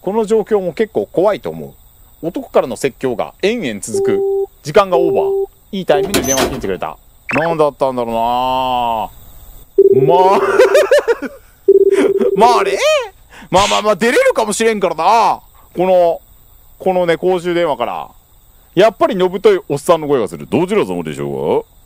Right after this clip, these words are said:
か？あ、すいません。書き間違えたみたいです。すいません。失礼しました。さよなら。ちょっと待ちなさい。え？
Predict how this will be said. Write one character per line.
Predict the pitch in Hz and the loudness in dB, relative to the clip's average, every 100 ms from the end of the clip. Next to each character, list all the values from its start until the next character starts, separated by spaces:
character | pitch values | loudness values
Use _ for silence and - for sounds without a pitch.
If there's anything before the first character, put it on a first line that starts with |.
| _ - - _ _ _ - - | _ -20 -20 _ _ _ -20 -2
か？ | 196 | 0
あ、 | 226 | 0
す | |
い | 269 | -2
ま | |
せ | 262 | -4
ん。 | |
書 | 196 | -6
き | 240 320 | -4 -2
間 | 302 | -2
違 | 330 370 | -2 0
え | |
た | 240 | 0
み | |
た | 208 196 | 0 -2
い | |
で | 175 | -2
す。 | 147 80 - _ - | -2 -4 -10 _ -6
す | 339 | -4
い | |
ま | 339 | -2
せ | 320 | -2
ん。 | |
失 | 359 | 0
礼 | 370 | 0
し | 320 | 0
ま | |
し | 285 | -4
た。 | 294 | 0
さ | |
よ | 254 | 2
な | 277 | 2
ら。 | |
ち | - | 0
ょ | 151 | -4
っ | - | -4
と | 107 | -4
待 | 98 | -4
ち | 95 | -4
な | |
さ | 85 | -6
い。 | 73 - _ - - | -8 -12 _ -18 -4
え？ | 381 381 | -2 -2